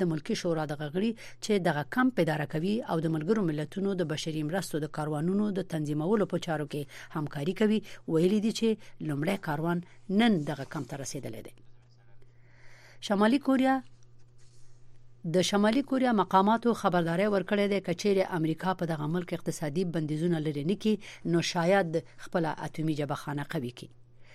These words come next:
د شمالي کوریا خارجه وزارت ویلي دي که امریکا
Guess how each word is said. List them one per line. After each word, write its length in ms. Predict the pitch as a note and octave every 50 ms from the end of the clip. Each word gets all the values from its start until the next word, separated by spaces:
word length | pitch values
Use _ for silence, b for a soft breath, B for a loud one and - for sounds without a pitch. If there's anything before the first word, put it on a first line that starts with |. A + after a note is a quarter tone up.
| B B B B -
د 80 | F#3 F3
شمالي 320 | - F#3 F#3 F#3 F#3 G#3 G3+ -
کوریا 200 | G#3+ G#3 G#3 G#3 G3
خارجه 300 | - F#3+ F3+ F3 F3 F#3+ F#3+
وزارت 360 | F#3+ F#3 F#3 F#3 G3 F#3 -
ویلي 220 | F3 F3 F3+ F#3 G3 F#3
دي 100 | G3 G3+ - -
که 100 | G3 F#3+ F#3+ - - F#3
امریکا 340 | D#3 D#3+ D#3+ - - F#3